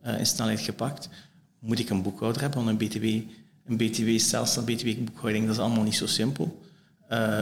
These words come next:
dat is een boete, een boetesysteem, hè. Als je te laat bent of fout bent, dan krijg je boetes. Eh, dus neem je een boekhouder, eh, sociaal verzekeringsfonds, wat is dat? Wat met mijn arbeidsongeschiktheid, hè? Als ik ziek val, ben ik dan verzekerd? Hoe doe ik dat? Ben ik genoeg verzekerd?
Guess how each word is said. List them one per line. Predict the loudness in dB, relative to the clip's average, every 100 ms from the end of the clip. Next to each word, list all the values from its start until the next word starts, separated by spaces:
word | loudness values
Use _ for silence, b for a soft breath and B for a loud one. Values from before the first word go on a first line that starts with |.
| 0
dat | 0
is | 2
een | 2
boete, | 2 0 2 2 2
een | 2 2
boetesysteem, | 2 2 2 2 2 2 2
hè. |
Als | 0 0
je | 0
te | 0
laat | 0 0
bent | -2 -2
of | -4
fout | -2 -2
bent, | -2 -4
dan | -6 -6
krijg | -4 -2
je | -2
boetes. | -2 -2 0 -2 B B B B B B -2
Eh, | 0 2 2 0
dus | 0
neem | 2 4 4
je | 4
een | 4
boekhouder, | 0 0 2 2 2 0 -2
eh, | 0 0 0
sociaal | 0 0 0 0
verzekeringsfonds, | -2 0 0 0 -2 -2 -2 -4 -4
wat | -4 -2
is | -2
dat? | 0
Wat | 0
met | 2
mijn | 2 2
arbeidsongeschiktheid, | 2 0 0 -2 0 0 0 -2 -2 -2
hè? | -2 -4 -8 -18 -10
Als | -4 -2
ik | -2
ziek | -2 -4
val, | -4 -2 -2 -2
ben | 0
ik | 0
dan | 0 -2
verzekerd? | 0 0 0 -2 -4
Hoe | -4
doe | 0
ik | -2 0
dat? | -2
Ben | -2
ik | -4 -2
genoeg | -2 -2
verzekerd? | -2 0 0 -2 -8